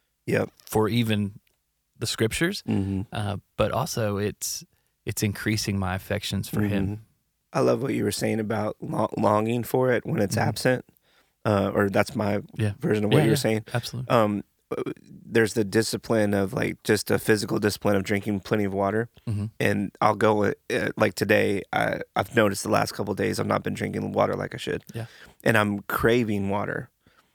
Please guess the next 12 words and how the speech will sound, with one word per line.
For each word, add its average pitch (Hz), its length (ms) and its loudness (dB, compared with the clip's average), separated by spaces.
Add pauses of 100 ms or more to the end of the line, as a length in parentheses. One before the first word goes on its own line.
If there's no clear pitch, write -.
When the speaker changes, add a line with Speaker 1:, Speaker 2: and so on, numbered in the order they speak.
(220)
Speaker 1:
Whereas 107 640 4 (260)
if - 160 0
I 101 100 6
was 101 220 2
to 117 80 0
let 107 240 4
that 107 200 2
go 104 400 4
and 101 400 0
just - 420 0 (380)
only 107 320 4
drink, 101 480 0